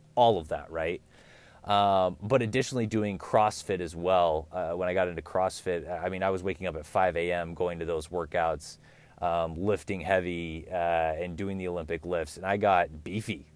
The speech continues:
quite frankly. Um, I was a monster. Um, at least in my eyes, I was. I was the biggest I'd ever been. Uh, I was the strongest and had the most, like, I, I would say, strength to power. So, like, you know, you have, you have, like, your, your power lifters and stuff like that. But just at, like, in a base level,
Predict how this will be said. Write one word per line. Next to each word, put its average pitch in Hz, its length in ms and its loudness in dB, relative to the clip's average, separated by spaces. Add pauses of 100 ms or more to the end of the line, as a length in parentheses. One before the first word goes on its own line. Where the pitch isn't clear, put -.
quite 85 220 0
frankly. 76 520 -10 (120)
Um, 87 60 -10
I 80 340 -6
was 85 120 -4
a 80 60 -4
monster. 82 540 -4 (520)
Um, 82 640 0
at 95 100 2
least 98 180 -4
in 90 80 -4
my 90 220 2
eyes, 80 200 0
I 80 100 0
was. 80 200 -2
I 80 40 -4
was 80 100 -8
the 82 40 -10
biggest 82 240 -4
I'd 82 120 -2
ever 76 160 -4
been. 95 420 -2 (340)
Uh, 82 380 0
I 80 60 -6
was 80 100 -4
the 80 60 -8
strongest 101 680 -2
and 87 320 -8
had 92 200 -2
the 90 60 -4
most, 82 380 -4
like, 80 420 -2
I, 92 220 -6
I 95 40 0
would 90 180 -6
say, 87 400 -2
strength 92 520 -6
to - 60 -8
power. 95 500 -2 (320)
So, - 160 -2
like, 82 200 2
you 90 80 -4
know, 90 60 -4
you 85 100 0
have, 85 160 2
you 85 100 -2
have, 80 100 -2
like, 82 160 -2
your, 82 280 -4
your 85 180 -8
power 85 400 -2
lifters 85 420 -4
and 87 100 -10
stuff - 280 -2
like 92 180 -2
that. 95 320 2
But 85 140 -6
just 87 260 -6
at, 95 80 0
like, 87 180 0
in 95 180 -8
a 82 60 -4
base 90 460 -4
level, 90 460 0